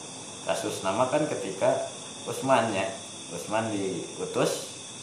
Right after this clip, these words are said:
kemudian diisukan dibunuh. Sehingga aya baiat gitu, sehidup semati akan mem-,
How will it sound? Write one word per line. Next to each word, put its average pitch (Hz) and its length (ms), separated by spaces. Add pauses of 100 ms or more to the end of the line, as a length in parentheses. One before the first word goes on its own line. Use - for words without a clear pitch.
(320)
kemudian 98 440
diisukan - 680
dibunuh. 85 380 (1700)
Sehingga 87 400
aya 85 300 (920)
baiat - 540
gitu, - 220 (240)
sehidup 85 400
semati - 580 (220)
akan 85 240
mem-, 82 280